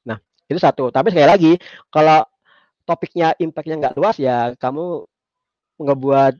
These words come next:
ilustrasi yang sebagus apapun ya, hasilnya nggak bagus juga. Jadi pertama tetap bagian topik yang impact-nya luas itu penting. Nah, kemudian selanjutnya yang keempat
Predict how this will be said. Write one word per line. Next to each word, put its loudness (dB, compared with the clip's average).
ilustrasi -4
yang -6
sebagus -10
apapun -6
ya, 0
hasilnya 0
nggak -4
bagus -8
juga. -4
Jadi -4
pertama -4
tetap 0
bagian -4
topik -10
yang -6
impact-nya -12
luas -6
itu -6
penting. -10
Nah, -2
kemudian 4
selanjutnya 0
yang 2
keempat -4